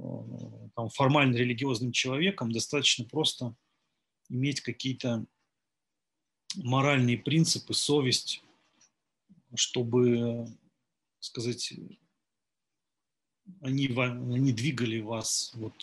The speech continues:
э, на такого рода поступки.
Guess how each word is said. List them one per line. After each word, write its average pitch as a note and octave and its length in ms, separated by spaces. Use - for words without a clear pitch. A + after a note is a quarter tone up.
э, - 220
на B2 280
такого C3 360
рода B2+ 180
поступки. C3 720